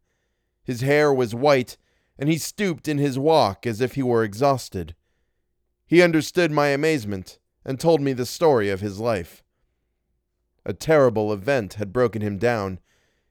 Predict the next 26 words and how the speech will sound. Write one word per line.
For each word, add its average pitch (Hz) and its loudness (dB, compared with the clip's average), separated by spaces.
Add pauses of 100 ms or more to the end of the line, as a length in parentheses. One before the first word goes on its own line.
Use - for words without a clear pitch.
He - 0
had 180 2
fallen 175 6
madly 165 2
in 156 0
love 147 4
with 117 -4
a 131 -2
young 143 0
girl 127 2
and 120 -2
married 151 2
her 107 -2
in 104 -6
a 107 -6
kind 127 -6
of 107 -6
dreamlike 131 -4
ecstasy. 98 -10 (1000)
After 190 4
a 180 2
year 175 4
of 135 4
unalloyed 160 2
bliss 151 0
and 131 -2